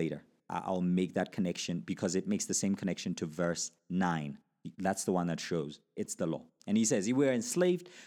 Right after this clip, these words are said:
to the elementary principles of the world, but when the fullness of time had come, God sent forth his son, born of a woman, born under the law, to redeem those under the law, uh, so that we might receive adoption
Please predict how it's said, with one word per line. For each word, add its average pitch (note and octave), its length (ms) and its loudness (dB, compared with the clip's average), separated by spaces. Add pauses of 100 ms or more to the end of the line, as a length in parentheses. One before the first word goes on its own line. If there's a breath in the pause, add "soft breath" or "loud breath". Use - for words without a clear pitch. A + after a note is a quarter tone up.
(120)
to C#3+ 160 4
the B2+ 200 2
elementary F3 520 4
principles F3 400 2
of G#2+ 120 4
the G#2 180 6
world, D#2 260 -2 (260 loud breath)
but B2 240 2
when F3 280 4
the B3 80 4 (100)
fullness G3 340 2
of - 120 -4
time C3+ 260 -4
had A2 180 -6
come, - 300 -8 (420 soft breath)
God C3+ 240 2
sent A#2 260 0
forth D#3 280 -4
his A#2 180 -2 (120)
son, D#2+ 180 -6 (420 loud breath)
born G#2 300 0
of C#3+ 100 0
a B2+ 60 2
woman, E2 400 -4 (280)
born A2 300 4
under A#2 300 4
the D#2+ 120 -2 (120)
law, C#2 160 -12 (300 loud breath)
to A#2 100 2
redeem A#2 380 4
those A2 320 2 (180)
under F#2 380 0
the D#2 140 -6
law, D2+ 280 -2 (1000 loud breath)
uh, A2 460 2
so - 380 2
that A2+ 260 -2
we A#2+ 140 2
might A2 240 2
receive G2+ 420 0 (120)
adoption G#2+ 880 -4